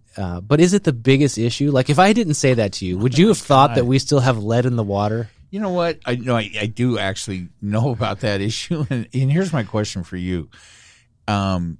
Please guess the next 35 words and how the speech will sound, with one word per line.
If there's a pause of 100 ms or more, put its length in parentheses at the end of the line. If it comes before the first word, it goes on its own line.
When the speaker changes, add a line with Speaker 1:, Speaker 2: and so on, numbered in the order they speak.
(520)
Speaker 2:
I'm
not
gonna
say
the
city, (240)
uh,
but
if
the,
if,
if
the (140)
drinking
water
<laughs> (200)
that (200)
your
children
were
being
exposed
to (580)
had
lead
in
it,
wouldn't
it
be
the
most
expen-,
the
most,